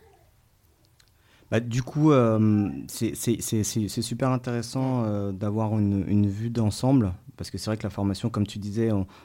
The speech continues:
on a parfois tendance, euh, enfin, c'est, c'est quand même un, un milieu assez opaque, et, euh, il y a, il y a beaucoup, euh, beaucoup d'informations, euh, qu'on, je dirais que, que, que, que tu sois en tant que particulier professionnel, euh, dont on n'a pas accès,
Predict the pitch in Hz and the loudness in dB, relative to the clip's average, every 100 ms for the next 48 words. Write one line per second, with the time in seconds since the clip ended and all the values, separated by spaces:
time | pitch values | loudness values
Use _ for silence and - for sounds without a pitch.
0 | - - 98 98 110 - 127 117 113 117 | -6 0 0 0 -4 -4 -2 0 0 0
1 | 113 101 95 92 90 85 - - - 117 | -2 -4 -2 -4 -4 -8 -8 -8 -2 2
2 | 123 104 95 101 101 113 107 - 101 95 | 4 4 2 2 2 0 -2 -2 -4 -2
3 | 101 104 135 127 - - - - - - | -4 -2 -2 -2 -14 -16 -20 -20 -14 -6
4 | 92 92 92 92 92 92 92 95 92 92 | -2 0 0 2 4 4 2 2 2 0
5 | 92 92 92 92 90 101 143 - 147 147 | 0 -2 -2 -4 -4 -2 -2 -2 0 4
6 | 131 107 120 120 135 123 113 117 110 107 | 4 4 0 -2 0 0 0 0 0 -2
7 | - 127 127 117 95 95 - 98 92 92 | 0 2 4 2 0 -2 -2 0 2 0
8 | 87 87 98 101 - 95 90 _ - 101 | -2 -4 -4 -4 -4 -6 -6 _ -14 -8
9 | - 101 - - 110 117 110 107 104 - | -4 -4 -4 -4 -2 0 0 -2 -4 -4
10 | 104 110 - 120 113 101 107 - 117 151 | -6 -6 -2 -2 -2 -6 -4 2 4 4
11 | - - - - - 98 92 92 92 92 | 0 -10 -20 -16 -6 -2 0 0 0 0
12 | 92 90 90 101 - 98 90 160 165 - | -2 -2 0 -2 2 2 2 0 0 -4
13 | - 151 | -2 -4